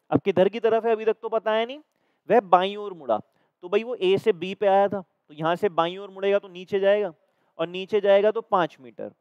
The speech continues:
मान लो वो यहाँ आ गया और ये बिंदु सी पे आ गया, ये पाँच मीटर हो गई। अब ये लाइन है जो अच्छी है।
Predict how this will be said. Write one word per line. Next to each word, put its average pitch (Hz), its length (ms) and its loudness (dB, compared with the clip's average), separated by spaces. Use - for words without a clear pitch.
मान 185 240 2
लो 226 120 -6
वो 220 100 -8
यहाँ 170 240 0
आ 160 40 0
गया 180 240 0
और 147 120 -4
ये 214 100 0
बिंदु 202 320 -6
सी 208 260 -16
पे 202 140 2
आ 147 120 6
गया, 170 280 0
ये 180 100 2
पाँच 190 320 -2
मीटर 170 260 0
हो 113 120 -14
गई। 107 160 -20
अब 220 140 2
ये 240 160 0
लाइन 233 280 2
है 226 100 -4
जो 214 120 -8
अच्छी 190 320 -4
है। 214 120 0